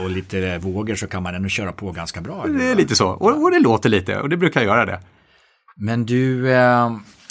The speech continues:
Speaker 1: du sa att du sjunger, eh, och du sa också ett uttryck att du var väldigt, eh, stolt över, eh, de här åren.
Speaker 2: Mm.
Speaker 1: Det kan ju lätt bli den här låten Sista ljuva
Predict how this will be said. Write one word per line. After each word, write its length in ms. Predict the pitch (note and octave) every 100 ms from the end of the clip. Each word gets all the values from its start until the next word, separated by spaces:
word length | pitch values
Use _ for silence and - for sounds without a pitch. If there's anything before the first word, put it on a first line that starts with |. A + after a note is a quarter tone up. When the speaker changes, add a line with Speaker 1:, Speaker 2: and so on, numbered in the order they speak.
| - _ F2
Speaker 1:
du 200 | A2 B2+
sa 140 | -
att 60 | C#3+
du 80 | A2+
sjunger, 600 | - E3 F#3 F3 F#3 A#3+ - _ _ _
eh, 80 | A#2+
och 100 | A2+
du 140 | A#2+
sa 220 | A2+ C#3 G#2+
också 680 | B2 - - - A2+ F#2+ F#2+
ett 200 | G#2 F#2
uttryck 520 | G2+ G#2+ - A#2+ -
att 100 | G2
du 60 | G#2
var 140 | G2
väldigt, 460 | F#2+ G2+ G2 G#2 -
eh, 320 | G2+ F#2 F2
stolt 500 | F2 - B2 B2 G#2
över, 180 | G2 F#2 F#2 F2+ F2+ -
eh, 300 | - F2+ F2
de 160 | F2+ F2+
här 160 | G2 C3+
åren. 340 | D#3 F#2+ F#2+ - - - -
Speaker 2:
Mm. 120 | A2
Speaker 1:
Det 40 | G2+
kan 120 | C#3+
ju 60 |
lätt 180 | A#2 A2
bli 80 | A2+
den 80 | G2+
här 80 | G2
låten 400 | G2+ G2 F2+ F2+
Sista 480 | - A2+ - -
ljuva 520 | F#2+ G2 B2 D3+ E3